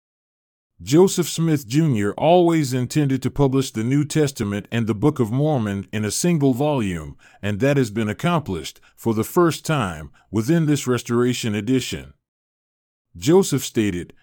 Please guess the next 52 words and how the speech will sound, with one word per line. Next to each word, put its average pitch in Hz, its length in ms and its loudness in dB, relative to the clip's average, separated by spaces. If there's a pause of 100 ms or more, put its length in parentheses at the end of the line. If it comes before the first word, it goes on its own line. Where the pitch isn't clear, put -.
(140)
"It 110 120 0
is 113 140 0
not 170 280 -2
the 135 80 0
will 139 220 2
of 107 140 0
the 110 60 0
Lord 135 460 4
to 113 100 -2
print 147 340 -2
any 160 300 4
of 107 120 2
the 107 100 -2
new 135 180 0
translation 131 800 -2
in 98 100 -4
the 107 180 -4
Evening 151 440 0
and 107 120 -2
Morning 127 400 -2
Star, 78 460 -6 (300)
but 107 140 -2
when 120 200 0
it 120 80 0
is 110 140 -2
published, 107 600 -2 (220)
it 110 80 0
will 113 220 0
all 160 320 2
go 139 180 2
to 139 140 0
the 117 100 0
world 123 340 2
together, 113 600 -2 (200)
in 107 120 -2
a 110 60 0
volume 117 600 0
by 101 200 -2
itself, 101 640 -2 (240)
and 104 160 -2
the 110 80 -2
New 156 240 4
Testament 147 640 0
and 113 140 -2
the 110 100 0
Book 156 240 0
of 110 120 0
Mormon 127 500 0
will 110 120 -2
be 110 160 -2
printed 143 420 -2
together." 104 560 -2